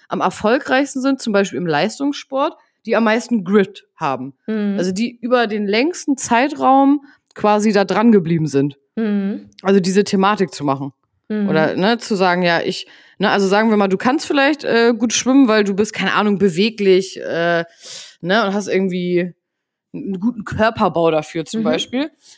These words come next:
Speaker 1: Und dass nicht die Leute am erfolgreichsten sind, sondern die, die einem wirklich am meisten üben halt.
Speaker 2: Ja, Hard Work beats Talent
Speaker 1: So.
Speaker 2: mäßig, ne?
Speaker 1: Genau,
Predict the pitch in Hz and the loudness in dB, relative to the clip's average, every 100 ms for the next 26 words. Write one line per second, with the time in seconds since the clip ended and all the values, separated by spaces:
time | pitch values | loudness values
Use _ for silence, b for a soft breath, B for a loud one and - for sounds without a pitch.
0 | B 170 202 - 202 220 262 - 214 285 | B -8 -6 -2 0 2 0 -2 -2 2
1 | 311 240 277 302 277 277 - 285 294 269 | 2 2 2 2 2 0 2 0 0 0
2 | 277 277 262 254 226 220 214 247 247 - | 0 0 0 0 2 2 2 2 2 2
3 | 208 208 240 233 196 208 214 220 226 226 | 0 -2 -6 -8 -6 -2 -4 -4 -8 -4
4 | 294 214 143 - 156 143 - _ _ - | -4 -4 -8 -8 -6 -6 -8 _ _ -4
5 | 208 202 214 208 214 220 247 - - 247 | -2 0 -2 -2 -4 -4 -8 -6 -4 -2
6 | 214 180 165 - 190 160 233 - _ _ | 0 0 0 -2 -6 -6 -8 -8 _ _
7 | _ - 220 349 294 143 127 | _ -16 0 4 4 2 -4